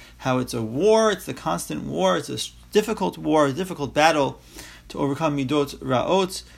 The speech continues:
They're very much ingrained, they're very much part of our nature, and part of our job is to overcome those Midot Ra'ot. So Ramchal continues, "V'hinei, Hamidot hen rabot." There are many, there are multiplicity of character traits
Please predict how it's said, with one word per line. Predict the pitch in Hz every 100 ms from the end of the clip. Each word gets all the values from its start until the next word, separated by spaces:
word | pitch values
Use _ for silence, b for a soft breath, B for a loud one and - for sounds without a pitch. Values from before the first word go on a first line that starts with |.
| b
They're | - 127
very | 131 139
much | 131 127 -
ingrained, | 139 123 120 165 196 175
they're | 135
very | 143 147
much | 139 -
part | 143 127
of |
our | 120
nature, | 143 208 - 175 - B B B
and | 131 120
part | - 160 156
of | 123
our | 117
job | 117 175 156 131 147
is | 135
to | -
overcome | 127 131 135 147 131
those | 120
Midot | 127 120 113
Ra'ot. | 117 113 110
So | 123
Ramchal | 117 180 185
continues, | 175 180 151
"V'hinei, | 151 156 190 185 123 B B B B
Hamidot | 160 160 160 139 226 240 233 -
hen | - 214 208
rabot." | 208 196 220 220
There | 170 160
are |
many, | 165 190 262 320 330
there | 220 214
are | 202
multiplicity | 190 190 220 277 - 220 285 269 254 208 196
of | -
character | - 220 220 214
traits | 180 160 139